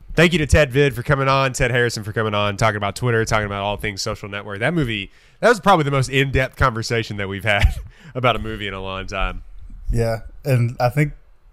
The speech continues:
Speaker 2: yeah, I mean, we all called it, what, like, triple A and flawless. Like, that's
Speaker 1: Yeah.
Speaker 2: easily <laughs> the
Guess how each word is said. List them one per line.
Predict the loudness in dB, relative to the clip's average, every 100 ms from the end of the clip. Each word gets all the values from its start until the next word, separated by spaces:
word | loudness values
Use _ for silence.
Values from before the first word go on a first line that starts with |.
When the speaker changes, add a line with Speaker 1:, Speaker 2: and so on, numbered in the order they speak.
| -20 -20 -12 -10 -10 0
Speaker 2:
yeah, | 4 4 2
I | -4
mean, | -2 -2 -4 -8 -20 -20 -20 -20 -2
we | 4 4 4
all | 4 4
called | 2 0
it, | 0 -2
what, | -2 -2
like, | -4 -2
triple | -2 -2 -2 0
A | 0 0 -2
and | -2 -4 -6 -12
flawless. | -2 0 2 0 -4 -6 -8
Like, | -6 -6 -8
that's | -6 -6 -6 -16 -18 _ _
Speaker 1:
Yeah. | 4 6
Speaker 2:
easily | 4 0 -2
<laughs> | -6
the | -4 -4